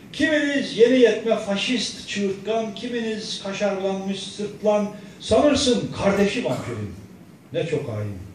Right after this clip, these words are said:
Yoksul aile çocuklarıydınız. Orta halli, belki zengin. Soyluydu sizden anneniz, babanız,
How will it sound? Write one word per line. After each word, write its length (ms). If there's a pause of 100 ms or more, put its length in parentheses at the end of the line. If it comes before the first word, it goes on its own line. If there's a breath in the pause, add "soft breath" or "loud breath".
(720)
Yoksul 480
aile 240
çocuklarıydınız. 960 (220)
Orta 400
halli, 460 (120)
belki 300
zengin. 440 (560 loud breath)
Soyluydu 760
sizden 540 (220)
anneniz, 680
babanız, 580